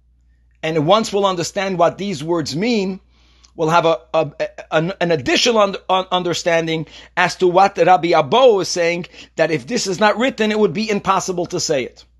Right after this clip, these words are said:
So first we're gonna make these words possible, and then we will explain how nevertheless it should be impossible. Only that, Torah writes these words, so we have the right to repeat that which is written in the Torah.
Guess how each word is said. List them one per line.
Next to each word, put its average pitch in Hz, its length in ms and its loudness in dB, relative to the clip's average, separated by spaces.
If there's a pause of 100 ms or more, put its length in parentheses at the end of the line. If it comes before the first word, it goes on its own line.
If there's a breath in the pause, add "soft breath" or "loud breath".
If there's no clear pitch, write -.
(120)
So - 160 -10
first 240 280 2
we're 202 120 0
gonna 180 180 -2
make 202 260 -2
these 175 260 -6
words 170 340 0
possible, 214 680 0 (500 soft breath)
and 147 140 -6
then 226 180 0
we 208 120 -4
will 190 180 0
explain 214 520 -2
how 180 140 4
nevertheless 196 680 0
it - 160 -6
should 156 160 -8
be 165 180 -8
impossible. 175 720 0
Only 185 260 0
that, 233 400 -2
Torah 165 260 -2
writes 165 240 0
these 180 220 -8
words, 220 240 -2
so 170 140 -2
we 160 320 -4
have 147 340 0
the 180 120 0
right 185 340 0
to 175 80 -6
repeat 180 400 -6
that 160 340 0 (360 soft breath)
which 143 160 -8
is 143 120 -4
written 156 300 -2
in 135 60 -2
the 127 100 0
Torah. 110 340 -8